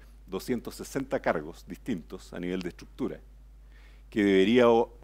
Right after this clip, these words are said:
eso llevar a, a lo mejor una estructura de dos mil trescientos, dos mil quinientos trabajadores dentro de una empresa. Y que tenga al menos trescientos trabajadores que estén en esta posición, quiere decir que el impacto en su planilla de remuneraciones del mes hace que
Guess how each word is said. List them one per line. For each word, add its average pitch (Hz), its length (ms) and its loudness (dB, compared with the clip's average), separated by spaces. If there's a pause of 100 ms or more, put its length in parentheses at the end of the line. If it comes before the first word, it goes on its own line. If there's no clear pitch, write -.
(180)
eso 123 140 -6
llevar 104 300 2
a, 113 200 0
a 104 180 -6
lo 98 120 -4
mejor 120 240 -4
una 120 140 -4
estructura 117 420 -6
de 107 80 0
dos 95 180 -6
mil 104 220 -8
trescientos, 120 480 -10
dos 95 100 -6
mil 104 160 -8
quinientos 113 400 -12
trabajadores 127 540 -6
dentro 123 260 -14
de 123 80 -10
una 123 80 -12
empresa. - 380 -16 (1200)
Y 107 100 -4
que 104 160 4
tenga 120 560 4
al 107 240 -2
menos 127 260 -4
trescientos 131 440 -10
trabajadores 131 420 -4
que 127 80 -12
estén 123 220 -8
en 120 60 -6
esta 117 180 -10
posición, 156 480 -14 (420)
quiere 101 160 -6
decir 107 220 -4
que - 80 -4
el 98 80 -2
impacto - 420 -8
en - 40 -14
su 107 140 -14
planilla 104 460 -6
de 98 100 -8
remuneraciones 95 640 -8
del 98 140 -6
mes 143 320 -10
hace 101 300 -14
que 110 140 -14